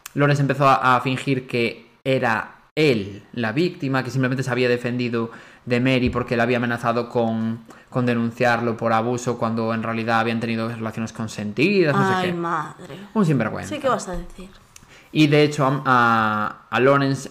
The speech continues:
Speaker 1: le pusieron la pena mínima que le podían dar.
Speaker 2: ¿En serio?
Speaker 1: La mínima. A ver, claro, la mínima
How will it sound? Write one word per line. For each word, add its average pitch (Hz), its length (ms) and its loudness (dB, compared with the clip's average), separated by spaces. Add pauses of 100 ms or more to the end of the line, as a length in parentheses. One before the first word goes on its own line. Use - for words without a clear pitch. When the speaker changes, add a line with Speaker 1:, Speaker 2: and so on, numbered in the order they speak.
Speaker 1:
le 117 140 -2
pusieron 123 400 0
la 113 120 0
pena 123 220 2
mínima 104 680 -4
que - 100 -6
le 113 80 0
podían 107 680 -2
dar. 104 340 -4 (180)
Speaker 2:
¿En 254 120 -2
serio? 196 360 -4
Speaker 1:
La 107 140 -2
mínima. - 300 -6
A - 160 -6
ver, 113 340 -2
claro, 104 300 0
la 107 180 -2
mínima 123 800 0